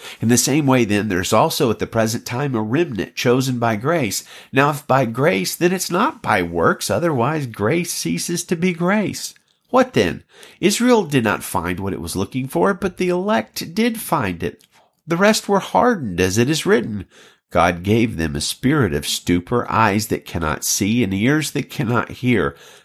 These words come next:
to this day." And David says, "Let their table become a snare and a trap, a pitfall and a retribution to them.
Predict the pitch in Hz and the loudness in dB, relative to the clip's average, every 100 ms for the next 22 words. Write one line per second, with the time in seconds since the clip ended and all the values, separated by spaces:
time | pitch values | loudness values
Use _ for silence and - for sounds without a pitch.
0 | _ - 107 120 123 117 104 110 104 101 | _ -2 2 2 2 -2 0 0 0 -2
1 | - - _ _ _ _ _ _ - 110 | -10 -18 _ _ _ _ _ _ -6 0
2 | 120 127 120 98 - 78 85 - - - | 2 2 2 0 0 2 0 -2 -10 -20
3 | _ 98 110 117 131 143 139 151 120 90 | _ 0 2 2 -2 -2 0 2 2 0
4 | 80 87 - 95 92 - - 120 110 85 | -4 -6 -4 -4 -2 -4 -2 2 2 2
5 | 90 78 - - - 107 98 - 85 - | -2 -4 -6 -6 -2 0 -2 -4 -4 -4
6 | - 185 - - 92 80 82 87 87 92 | -2 -2 -2 0 0 2 -2 -2 0 2
7 | 92 127 - 151 127 135 175 175 - 90 | 2 2 2 -2 -2 -2 -2 -2 -2 -4
8 | - 90 82 62 | -6 -4 -4 -4